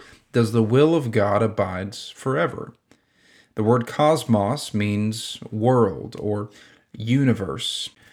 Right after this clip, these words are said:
It also is used in the Bible to speak of the inhabitants of the world.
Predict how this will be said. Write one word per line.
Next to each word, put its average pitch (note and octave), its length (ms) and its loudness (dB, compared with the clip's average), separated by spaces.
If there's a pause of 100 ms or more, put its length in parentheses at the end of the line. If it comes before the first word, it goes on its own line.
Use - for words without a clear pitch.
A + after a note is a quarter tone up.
(260)
It A#2 140 6
also D#3+ 340 6
is G#2+ 280 0
used A2 340 2
in A2 60 0
the A2 80 2
Bible G#2+ 240 2
to A#2 80 0
speak A2+ 400 -2
of G2+ 100 0
the A2 140 0
inhabitants C3+ 1000 -2
of G2 320 -4
the G2 80 -4
world. - 480 -6